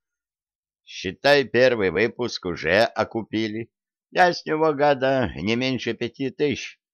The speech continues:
за оскорбление моего величества слуплю. А потом пусть катится на все четыре стороны». Ха!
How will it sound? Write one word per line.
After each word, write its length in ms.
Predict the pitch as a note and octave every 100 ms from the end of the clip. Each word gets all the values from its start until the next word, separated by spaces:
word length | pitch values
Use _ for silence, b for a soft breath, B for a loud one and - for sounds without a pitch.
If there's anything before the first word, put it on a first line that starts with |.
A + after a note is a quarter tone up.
| _ -
за 200 | F2+ A2+
оскорбление 720 | - C3+ C#3 D3+ G#2+ C#2+ C2+
моего 280 | F#2 G2+
величества 720 | A2 B2+ C3 F2+ D#2+ - - E2
слуплю. 720 | - F2 G2 G#2+ G2+ B1+ - _ _ _ _ _ _ -
А 120 | D#2+
потом 380 | F#2+ G2+ A2 F#2+
пусть 360 | A#2 B2 -
катится 600 | - G2 G2+ G2 F2+ F#2+
на 100 | F#2+
все 200 | F2+ F#2+
четыре 400 | F2+ F#2 F#2 F2
стороны». 720 | F2 - F#2 E2+ E2+ D#2+ D#2 - _ _ _ _ _ _ _ _ _ _ _ _ _ _ _ _
Ха! 420 | D#3+ C#3 C3 A2+